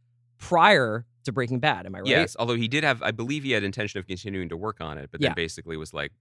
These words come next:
Speaker 2: "I could do Better Call Saul and have more fun."
Speaker 1: And I don't know if David Shore has, like, an overall deal at C B S that he had these two shows go. I think Battle Creek is now no longer with
Speaker 2: Yeah,
Speaker 1: us.
Speaker 2: I hope he got paid for both these things, 'cause
Speaker 1: Yeah,
Speaker 2: this
Speaker 1: and
Speaker 2: didn't work
Speaker 1: so
Speaker 2: out great for
Speaker 1: they
Speaker 2: him.
Speaker 1: do an episode of, this was shot for C B S, C B S passed.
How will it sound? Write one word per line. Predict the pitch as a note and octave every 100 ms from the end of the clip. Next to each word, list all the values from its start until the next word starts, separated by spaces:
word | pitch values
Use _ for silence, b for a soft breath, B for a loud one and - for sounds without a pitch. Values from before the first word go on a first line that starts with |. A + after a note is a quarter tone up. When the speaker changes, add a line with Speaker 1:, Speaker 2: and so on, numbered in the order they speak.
| _ _ _
Speaker 2:
"I |
could | F2+ D#2
do |
Better | D#2 D#2
Call | D2+ D2+
Saul | - D#2+ D2+ C#2 _ _ _
and | - C#2+ F2
have | C#2
more | C#2 -
fun." | -
Speaker 1:
And | D3+
I |
don't | E3 F3+
know | F3+
if | D3+
David | D#3 D3
Shore | C3 D#3
has, | D3 C3+
like, | B2
an | A#2+
overall | C3 C3 C3
deal | A#2+ B2+ A#2+
at |
C | - A#2
B | A#2+
S | B2+ -
that | A2
he | G#2+
had | A2+ A2+
these | A2+
two | - A#2+
shows | - D3 D3 C3
go. | D3 C3+
I | B2
think | C#3+ C3
Battle | B2 B2+
Creek | - A#2+
is | A2
now | A#2 A2 G#2+ G#2
no | A#2+
longer | A#2 A#2+ G#2+
with | A2+
Speaker 2:
Yeah, | B2+
Speaker 1:
us. | A#2
Speaker 2:
I | B2+
hope | D3+
he | C3+
got | A#2 G2+
paid | A2 G#2
for | G2+
both | G2 F#2+
these | E2 -
things, | D2+ -
'cause |
Speaker 1:
Yeah, | G3 C3
Speaker 2:
this | -
Speaker 1:
and | D#3+
Speaker 2:
didn't | E3 F#3
work | E3 D#3
Speaker 1:
so |
Speaker 2:
out | D#3
great | -
for | C#3+
Speaker 1:
they | E3+
Speaker 2:
him. | D#3+
Speaker 1:
do | D#3 F#3 G3
an | F#3+
episode | E3 - D#3 D#3+ D3 C#3+ C#3+
of, | C3 B2 A#2+ A2+ _
this | C3 B2+
was | C#3 A#2 -
shot | - C#3+
for | E3+
C | - D#3+
B | C#3+
S, | A2+ A2
C | - B2
B | B2+
S | C3
passed. | - A2+ F#2+ G#2 -